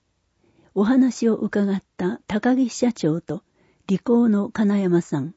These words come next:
リコーの社員が生き生きしているところを皆さんにも見てほしい。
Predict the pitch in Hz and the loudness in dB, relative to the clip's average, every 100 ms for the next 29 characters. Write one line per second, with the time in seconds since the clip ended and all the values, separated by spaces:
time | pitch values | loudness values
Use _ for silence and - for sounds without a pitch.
0 | _ _ _ _ _ _ _ _ _ _ | _ _ _ _ _ _ _ _ _ _
1 | _ - 202 - 269 254 254 - 262 254 | _ -4 -2 0 2 4 2 2 2 2
2 | 208 175 160 180 - 277 - 202 - 185 | 2 0 -2 -4 -2 -2 0 -2 -2 -6
3 | - - 190 180 180 165 165 151 156 - | -4 0 0 0 -2 -2 0 0 0 2
4 | 208 254 - 196 165 165 180 233 180 147 | 4 2 0 0 2 2 2 0 -2 -4
5 | 170 - 143 139 | -4 -4 -8 -8